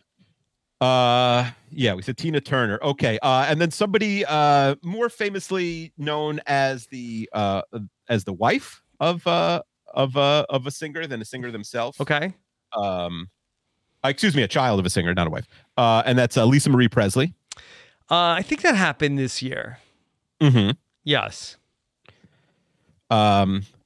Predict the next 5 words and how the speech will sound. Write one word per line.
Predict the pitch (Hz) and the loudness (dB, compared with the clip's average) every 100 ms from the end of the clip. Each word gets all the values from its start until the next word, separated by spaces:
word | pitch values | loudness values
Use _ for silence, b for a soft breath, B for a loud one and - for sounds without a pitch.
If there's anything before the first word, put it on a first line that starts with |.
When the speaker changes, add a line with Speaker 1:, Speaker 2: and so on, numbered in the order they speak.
| _ _ _ _ _ | _ _ _ _ _
Speaker 1:
couple, | 247 254 277 262 | -8 -4 -6 -6
couple | - 233 254 233 | -8 -6 -2 -2
older | 175 185 185 | -2 -2 -4
gentlemen, | 151 156 139 151 156 185 185 | -2 -2 -2 -2 -2 -4 -6
uh, | 131 123 117 107 104 101 | 0 4 4 2 0 -4